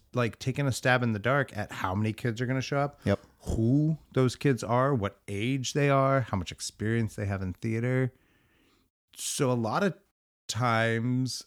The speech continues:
Speaker 1: I find it so terrifying.
Speaker 2: Yeah.
Speaker 1: You can answer this question better, Joey.
Speaker 2: Well, I, I know that some of the things that we think about within that uncertainty that you're describing, does it have meaningful roles for girls? Because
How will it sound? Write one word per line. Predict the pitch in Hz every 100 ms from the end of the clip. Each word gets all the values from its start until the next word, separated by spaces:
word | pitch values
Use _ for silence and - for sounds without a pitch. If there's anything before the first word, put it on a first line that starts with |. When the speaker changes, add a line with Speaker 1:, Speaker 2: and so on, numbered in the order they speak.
| -
Speaker 1:
I | 113
find | 120 135 143
it | 131
so | 156 151 -
terrifying. | - 185 269 262 113 87 78 202 82 107 - - - -
Speaker 2:
Yeah. | 110
Speaker 1:
You | 208
can | 196
answer | 120 -
this | 98 -
question | 95 - 85
better, | 107 113
Joey. | 82 78 73 98 - -
Speaker 2:
Well, | 202 190 -
I, | 175 156
I |
know | 160 170
that | 175 127
some | 151 151
of |
the | 143
things | - 123 113
that | 117
we | 110 107 104 104 - _
think | - - 185 202
about | 92 78 71 65 - - -
within | 123 156 117 156 151
that | 113 104
uncertainty | 120 104 - 135 107 92
that | 82
you're | 80 82
describing, | 82 - 76 - 64 - _ -
does | 123 117
it | 117 - _ _
have | - 110 101 90
meaningful | 98 110 117 107 110 107 107 113
roles | 92 92 92
for | -
girls? | 92 78 101 143 - - _ - - - - -
Because | 107 110 95 95 92 104 - -